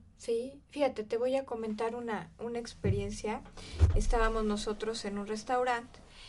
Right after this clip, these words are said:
y resulta que vemos entrar a una pareja con sus hijitos, y esto ya, ya lo he comentado, creo que en alguna otra ocasión, con dos chiquitos, ¿no?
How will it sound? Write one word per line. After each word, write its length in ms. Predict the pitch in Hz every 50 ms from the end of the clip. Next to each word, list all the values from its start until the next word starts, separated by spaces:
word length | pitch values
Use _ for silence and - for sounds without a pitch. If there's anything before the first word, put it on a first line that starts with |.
| - - - -
y 140 | 220 220 214
resulta 480 | 220 233 226 - 262 233 - 254 254 -
que 100 | 226 214
vemos 320 | 214 214 220 233 240 -
entrar 340 | 220 214 214 220 214 214 214
a 40 | 214
una 240 | 220 226 240 247 247
pareja 360 | 262 262 262 254 247 247 254
con 140 | - 240 233
sus 220 | 226 - 226 - 220
hijitos, 420 | 214 - 220 214 - 240 240 -
y 40 | -
esto 180 | - - 254
ya, 180 | 240 240 226 226 - - - -
ya 120 | 240 233
lo 100 | 240 240
he 60 | 240 233
comentado, 540 | - 233 220 208 202 208 214 208 214 220
creo 140 | 214 214 214
que 80 | - 226
en 80 | 214 208
alguna 280 | 202 208 208 208 208
otra 180 | 208 214 226 226
ocasión, 460 | 214 - 214 214 214 - 196 202 214 - - - - - - - - - - - - -
con 180 | 277 285 320
dos 160 | 339 403 392
chiquitos, 640 | - - 339 - - 214 214 - - 165 - - - _ _ -
¿no? 240 | 240 262 339 427